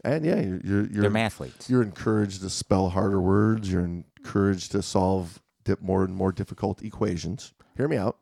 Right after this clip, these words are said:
Speaker 2: No.
Speaker 1: So no, in nearly every sport, trainees and participates and
Speaker 2: Particip-
Speaker 1: participants are encouraged to swim faster, jump higher, or run further.
Speaker 2: Or in the case of hot dog eating, eat more, right?
Speaker 1: Eat more,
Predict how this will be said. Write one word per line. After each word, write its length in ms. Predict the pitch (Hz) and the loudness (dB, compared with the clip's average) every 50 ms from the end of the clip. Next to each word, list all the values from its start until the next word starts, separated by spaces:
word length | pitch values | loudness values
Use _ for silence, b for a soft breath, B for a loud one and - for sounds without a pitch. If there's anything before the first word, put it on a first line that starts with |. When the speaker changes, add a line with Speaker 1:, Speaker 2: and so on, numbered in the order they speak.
| _ _ _ | _ _ _
Speaker 2:
No. 240 | 82 76 67 - _ _ _ | -10 -10 -10 -12 _ _ _
Speaker 1:
So 140 | _ - 120 | _ -2 0
no, 200 | 110 107 95 85 - _ _ | 2 2 0 -2 -8 _ _
in 260 | _ 120 117 113 110 113 | _ 0 0 2 2 2
nearly 540 | 123 131 131 131 127 123 120 117 117 - - _ | 4 6 6 6 6 6 4 2 2 0 -2 _
every 460 | 123 127 147 160 156 143 147 139 127 | 4 6 6 6 4 2 0 0 0
sport, 680 | 117 - - - - 123 123 120 113 110 110 - _ _ | -2 -4 -6 -2 0 2 4 4 4 2 0 -2 _ _
trainees 680 | - - - 113 127 143 160 170 156 135 123 117 104 | -10 -6 -4 -4 -4 -4 -4 -2 -2 0 0 0 0
and 80 | 107 101 | 0 0
participates 960 | - 113 98 - - 123 113 - 104 - - 82 80 - - _ - - - - _ _ _ _ | 0 -4 -4 -2 -4 -4 -4 -4 -6 -6 -6 -8 -8 -8 -12 _ -20 -20 -20 -20 _ _ _ _
and 140 | - 95 87 | -6 -6 -4
Speaker 2:
Particip- 140 | - - 92 | -2 -2 -2
Speaker 1:
participants 760 | 73 - - 165 - - - - 90 87 87 - - - - _ b b b b b | -2 -2 -4 -2 -2 -2 -2 -2 -2 -2 -4 -8 -14 -16 -16 _ b b b b b
are 100 | 101 98 | 0 0
encouraged 640 | 95 90 _ - - 165 165 135 107 92 90 - - - | 0 -2 _ 0 4 6 8 8 6 4 0 -6 -10 -10
to 60 | 78 | -10
swim 400 | - - - - 95 95 107 120 | -8 -8 -2 0 0 0 0 0
faster, 720 | - - 101 95 90 87 - - - 101 92 92 113 110 _ _ | 0 0 2 2 0 -2 -4 -6 -4 -4 -4 -4 -6 -10 _ _
jump 320 | - - 95 92 107 117 | -2 0 2 2 2 0
higher, 520 | - 110 101 95 90 87 87 90 90 95 - _ _ _ _ - | 0 0 0 0 0 -2 -2 -4 -6 -8 -10 _ _ _ _ -4
or 180 | - 92 92 | -2 0 0
run 300 | 90 87 90 85 85 87 | 2 2 0 0 -2 -4
further. 480 | - - 135 131 120 107 71 57 - _ _ _ | -4 0 2 2 2 2 0 -4 -12 _ _ _
Speaker 2:
Or 520 | - 92 85 80 76 67 69 71 71 - _ _ _ _ | 0 2 2 2 2 0 -2 -6 -8 -12 _ _ _ _
in 100 | 85 82 | -8 -8
the 80 | 78 | -8
case 260 | 73 - 82 78 73 - | -6 -6 -6 -6 -6 -8
of 120 | 80 - | -10 -6
hot 240 | - 82 80 76 64 | -4 -4 -4 -4 -4
dog 280 | 76 76 73 71 69 | -4 -4 -4 -4 -6
eating, 300 | 71 76 71 73 76 69 - - - - _ _ _ | -8 -12 -10 -12 -14 -14 -16 -18 -20 -20 _ _ _
eat 180 | 101 92 - | -6 -6 -6
more, 380 | - 90 92 85 76 73 67 65 | -4 -4 -2 -2 -2 -4 -6 -8
right? 340 | 65 76 76 78 95 92 - - - _ _ _ _ | -8 -8 -6 -6 -6 -6 -8 -12 -20 _ _ _ _
Speaker 1:
Eat 240 | 139 131 143 156 143 | 2 2 2 2 4
more, 480 | 131 120 113 107 101 98 98 104 120 | 4 4 6 4 4 2 2 0 0